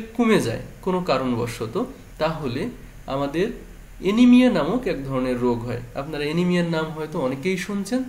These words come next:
যেটার ইংরেজি নাম, এবং বাংলা হচ্ছে রক্ত স্বল্পতা।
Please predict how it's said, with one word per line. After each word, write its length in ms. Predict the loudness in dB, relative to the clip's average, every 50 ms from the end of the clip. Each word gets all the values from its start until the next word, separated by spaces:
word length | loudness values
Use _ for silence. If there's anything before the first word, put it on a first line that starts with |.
| -8 -10
যেটার 220 | -8 -4 -4 -4
ইংরেজি 340 | -4 -4 -4 -6 -6 -4 -2
নাম, 200 | -2 0 -2 -2 -4 -8 -14 -8 -4
এবং 280 | 0 0 0 0 2 0
বাংলা 300 | 0 0 2 0 0 0
হচ্ছে 300 | 0 -2 -2 0 0 2
রক্ত 320 | 2 2 0 0 -6 -6
স্বল্পতা। 640 | -6 -4 -2 -4 -4 -4 -6 -8 -6 -4 -6 -6